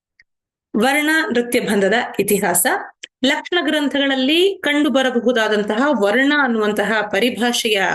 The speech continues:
ಪದ ಸಾಮ್ಯ, ಹಾಗೆಯೇ ಕೆಲವು ಮುಖ್ಯ ರಚನಾಕಾರರು ಮತ್ತು ಅವು, ಅವರ ಮೂಲಕವಾಗಿ ನಾವು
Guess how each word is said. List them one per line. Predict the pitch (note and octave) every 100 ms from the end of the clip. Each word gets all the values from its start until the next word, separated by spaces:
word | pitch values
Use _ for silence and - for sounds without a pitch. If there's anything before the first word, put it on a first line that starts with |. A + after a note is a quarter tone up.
| -
ಪದ | F3+ F#3
ಸಾಮ್ಯ, | C#4 F#3 D#3+ D#3 F3+ E4+ - _ - -
ಹಾಗೆಯೇ | - A#3+ E4 D4 G#3+ - - -
ಕೆಲವು | - D#4 F4 E4+ D4
ಮುಖ್ಯ | A#3 A#3 - C#4+
ರಚನಾಕಾರರು | A#3 G3 C#4+ C#4+ C4+ - F3+ F3+ D#4 F4 _ - - _ _ _ _ -
ಮತ್ತು | B3 B3+ C4+ C4 - - -
ಅವು, | C4 C#4
ಅವರ | - G#3+ B3+ D#4+
ಮೂಲಕವಾಗಿ | C#4 C4+ B3 G#3+ A3 B3+ B3
ನಾವು | B3 B3 B3 B3 A#3+